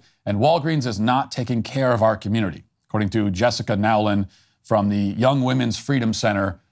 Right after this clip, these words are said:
uh, talking to Fox San Francisco, "We demand an end to armed security."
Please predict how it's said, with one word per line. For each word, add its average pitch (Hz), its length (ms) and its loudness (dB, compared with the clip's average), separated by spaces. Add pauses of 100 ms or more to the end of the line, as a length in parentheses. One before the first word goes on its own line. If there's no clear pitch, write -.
(120)
uh, 98 300 2
talking 113 320 0
to 104 120 -2
Fox 113 320 0
San 107 180 0
Francisco, 110 560 -2 (320)
"We 143 160 2
demand 175 360 2
an 147 120 0
end 95 600 0
to - 120 -6
armed 131 320 2
security." 85 540 -6